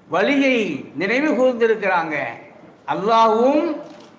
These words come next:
வலிவை, வலி, வலிமாகளை நினைவு கூர்ந்து புகழ்ந்து பேசியிருக்கிறான். நபி, நபியும்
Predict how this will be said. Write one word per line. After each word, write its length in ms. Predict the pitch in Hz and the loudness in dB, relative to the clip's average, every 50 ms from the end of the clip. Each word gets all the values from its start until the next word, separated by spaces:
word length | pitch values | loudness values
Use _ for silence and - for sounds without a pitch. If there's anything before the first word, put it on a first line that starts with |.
| - 151 | -6 -2
வலிவை, 580 | 185 214 254 277 277 269 262 240 214 175 175 | 0 2 2 2 2 2 2 2 0 0 0
வலி, 280 | 175 180 202 269 269 254 | 0 0 0 0 0 2
வலிமாகளை 920 | 220 208 202 196 202 - 254 254 262 269 254 247 240 226 214 196 170 151 | 2 2 2 2 0 0 0 2 2 2 2 2 0 0 0 -2 -4 -6
நினைவு 400 | 156 185 208 247 262 269 262 233 | -6 -4 -2 -2 0 0 0 0
கூர்ந்து 460 | 220 240 233 233 214 214 220 196 175 175 | 2 0 0 0 -2 -2 -2 -2 -2 -4
புகழ்ந்து 360 | 160 185 202 240 262 262 311 294 | -6 -4 -4 -4 -2 -4 -6 -6
பேசியிருக்கிறான். 800 | 208 214 214 214 214 214 202 190 190 180 175 170 165 160 151 - - - - - - - - - - - - - - - - | -4 -2 -4 -2 -2 -2 -2 -2 -2 -2 -2 -2 -2 -2 -4 -6 -12 -18 -20 -20 -20 -20 -20 -20 -20 -20 -20 -18 -18 -12 -8
நபி, 180 | 160 175 226 | -6 -4 -2
நபியும் 800 | 247 226 226 196 196 202 233 240 247 269 302 - 311 - - - | 0 0 0 0 2 0 0 2 2 2 2 0 0 -2 -6 -10